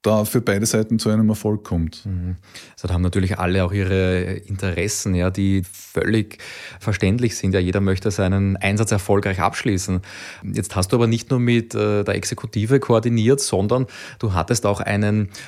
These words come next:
Speaker 2: ja, Statiker, einen Bauingenieur an deiner Seite. Ähm, welche Aufgabe hatte der oder wie eng war diese Absprache?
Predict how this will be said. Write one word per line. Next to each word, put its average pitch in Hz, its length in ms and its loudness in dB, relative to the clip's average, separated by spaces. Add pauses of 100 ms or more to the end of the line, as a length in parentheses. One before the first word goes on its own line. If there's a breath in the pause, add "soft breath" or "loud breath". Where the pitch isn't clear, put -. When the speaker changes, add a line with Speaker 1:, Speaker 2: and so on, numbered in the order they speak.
(120)
Speaker 2:
ja, 101 220 4
Statiker, - 720 0
einen 113 400 0
Bauingenieur 110 920 4
an 110 140 0
deiner 104 240 2
Seite. 110 600 2 (400 loud breath)
Ähm, 98 360 -2
welche 101 340 0
Aufgabe 117 440 0
hatte 110 220 -2
der 110 400 0
oder 95 280 2
wie 95 360 -2
eng 123 200 2
war 135 120 0
diese 107 240 2
Absprache? - 1040 -4